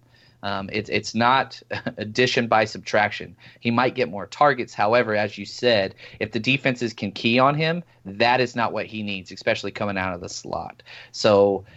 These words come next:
uh, me personally, um, I know Dell's gonna disagree with me. I would take Evan Ingram here, but I, I'm, like, turning into a fanboy of Evan Ingram, so I can completely understand if, uh, you wanna go the other way.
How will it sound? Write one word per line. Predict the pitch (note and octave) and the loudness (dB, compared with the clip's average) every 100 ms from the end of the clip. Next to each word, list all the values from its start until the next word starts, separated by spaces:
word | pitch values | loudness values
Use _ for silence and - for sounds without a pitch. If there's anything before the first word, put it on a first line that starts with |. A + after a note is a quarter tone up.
| - | -4
uh, | G2+ G2 | 0 0
me | - F#2+ C#3 | -2 0 2
personally, | D#3+ - E3 - F3 F3 F3+ - A2 | 2 2 2 2 0 2 0 -4 -2
um, | A#2 A2 A2 G#2+ - | 0 2 2 0 -2
I | |
know | A2+ A#2 | 0 0
Dell's | A2 C3 B2+ | 4 4 4
gonna | - A#2+ | 2 -2
disagree | A2+ A2+ - A#2 B2+ | -2 -6 -6 0 0
with | B2 | 2
me. | B2+ A#2+ | -2 0
I | G2+ A#2+ | 4 4
would | C3 B2+ | 4 2
take | A2+ - | -2 0
Evan | A2 G#2+ | -2 -2
Ingram | D#2+ A2 A#2+ A#2 | -4 -4 -2 -2
here, | A2+ A#2 A#2 | 0 2 2
but | G#2+ G2+ | 2 2
I, | G2 F2 G#2 | 2 2 0
I'm, | A2 | 2
like, | A2 A2 | 2 0
turning | - A2+ G#2+ | 0 0 2
into | G2+ G2+ G#2+ | 0 0 0
a | F2+ | 0
fanboy | - G#2+ G#2 G2+ F#2 F2 F2+ - - G2 | 2 2 4 2 0 -2 -6 -14 -6 -2
of | G2 | 0
Evan | - G2 G2 | 2 2 0
Ingram, | F#2 F#2 F#2 F#2 | -2 -6 -8 -6
so | - F#2 | 0 4
I | G#2 | 4
can | G#2 F#2+ F2+ _ _ _ _ | 2 -4 -6 _ _ _ _
completely | - A2 A#2 F#2 G#2+ | -6 0 2 4 4
understand | G#2+ G2 - - G#2 G2 F#2 | 4 2 -2 0 2 2 -2
if, | F2+ F2+ | -4 -2
uh, | |
you | F#2 F#2+ | -2 0
wanna | G2+ G2 | 0 0
go | F#2+ | 2
the | F#2 F#2 | 0 2
other | F2+ F2+ | -2 0
way. | F2+ E2+ | -2 -2